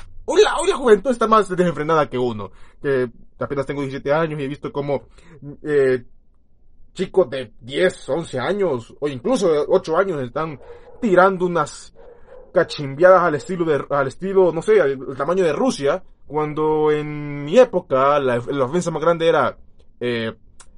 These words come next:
"Come torta con tu nena la gorda", y todos, "¡Oh!", y ahí se hacía el gran, el gran re-, el gran desmadre, el gran relajo. Pero gracias a esas morras, esos morros que dicen, "Ah,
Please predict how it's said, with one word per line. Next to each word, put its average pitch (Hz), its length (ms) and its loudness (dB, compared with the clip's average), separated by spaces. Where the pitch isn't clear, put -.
"Come 214 260 0
torta 220 500 2
con 175 160 -2
tu 180 40 -2
nena 220 200 0
la 202 100 6
gorda", 220 340 6
y 139 100 -6
todos, 196 280 2
"¡Oh!", 311 1120 6
y 202 80 2
ahí 170 120 6
se 180 80 0
hacía 165 260 0
el 143 60 -2
gran, 147 400 0
el 127 100 -2
gran 147 160 -2
re-, 175 180 -8
el 143 140 -6
gran 151 180 0
desmadre, 160 380 2
el 131 60 -6
gran 190 180 4
relajo. 185 460 2
Pero 170 420 2
gracias 285 300 6
a 320 60 0
esas 233 200 0
morras, 196 500 6
esos 165 220 -4
morros 170 420 2
que 127 120 -4
dicen, 165 260 -4
"Ah, 285 160 6